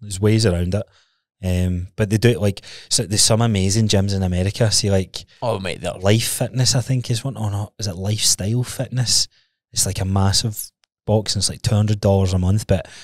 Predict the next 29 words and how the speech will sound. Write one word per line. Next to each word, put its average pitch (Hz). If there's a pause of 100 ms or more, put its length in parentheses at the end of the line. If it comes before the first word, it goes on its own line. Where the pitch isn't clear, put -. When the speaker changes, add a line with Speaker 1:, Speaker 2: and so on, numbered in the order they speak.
(320)
Speaker 1:
you -
can 85 (100)
play 90
basketball, 98
you 85
can -
play 85
tennis, 98
you 92
can 90
play 87 (420)
football. 101
It, 98
it's -
so -
many 98
different, 98
but 107 (100)
I 107
like, 110 (260)
uh, 92 (120)
Alpha 98
Land. 120
Look 120
what 95
he's 104
done 127
with, 104
Speaker 2:
Aye. -